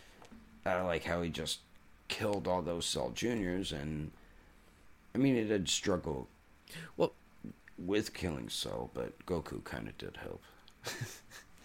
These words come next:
Speaker 1: Yeah. Well,
Speaker 2: And
Speaker 1: uh, you know,
Speaker 2: Vegeta.
Speaker 1: Goku, like, Goku has, you know, killed, um, Goku has, like, killed, uh,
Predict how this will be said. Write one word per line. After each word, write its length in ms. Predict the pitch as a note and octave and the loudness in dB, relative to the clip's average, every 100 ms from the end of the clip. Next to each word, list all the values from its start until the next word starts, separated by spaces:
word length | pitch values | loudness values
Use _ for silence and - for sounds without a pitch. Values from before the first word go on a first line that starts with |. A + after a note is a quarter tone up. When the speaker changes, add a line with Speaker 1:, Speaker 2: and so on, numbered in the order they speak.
| - - - - - | -20 -20 -20 -18 -6
Speaker 1:
Yeah. 140 | - G2+ - - | -4 -4 -6 10
Well, 240 | F#3 G3+ | 12 12
Speaker 2:
And 120 | C3 D3 | 12 12
Speaker 1:
uh, 20 | |
you 120 | D#3+ | 10
know, 100 | D3+ | 10
Speaker 2:
Vegeta. 240 | B2 D3+ D#3 | 12 10 12
Speaker 1:
Goku, 260 | E3+ D3+ | 10 12
like, 260 | C#3+ A#2+ - - - - | 12 12 10 -8 -16 12
Goku 320 | D#3+ F3+ G3 | 12 12 12
has, 300 | C3 C#3 B2+ - | 10 10 8 6
you 100 | A#2+ | 6
know, 80 | B2 | 6
killed, 440 | G#2 - B2+ A#2 G#2 - - | 6 8 10 10 6 -8 4
um, 320 | B2 A2 G2 F2+ | 10 10 10 8
Goku 240 | C#3+ D#3 D3 | 8 10 10
has, 200 | C3 B2 | 8 8
like, 160 | A2+ - | 6 4
killed, 260 | - A#2 G#2 - - - | 6 6 4 -6 -4 6
uh, 320 | G#2 F#2 | 8 8